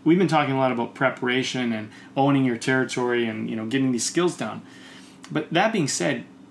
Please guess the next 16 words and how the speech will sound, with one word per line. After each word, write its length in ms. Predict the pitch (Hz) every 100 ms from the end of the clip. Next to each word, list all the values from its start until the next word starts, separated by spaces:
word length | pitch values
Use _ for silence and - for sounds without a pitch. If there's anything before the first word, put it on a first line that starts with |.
| - - - - -
let 220 | 143 196
go 140 | 185 170
of 80 |
the 100 | 135
idea 400 | 127 117 143 156
that 160 | 113 120
you'll 160 | 120 127
ever 200 | 139 113
be 160 | 117
prepared, 540 | 117 135 117 104 110 - -
I 180 | 120 110
think. 360 | - - - -
You 80 | 131
know, 100 | 120
you'll 180 | 120 151
never, 420 | 190 214 151 117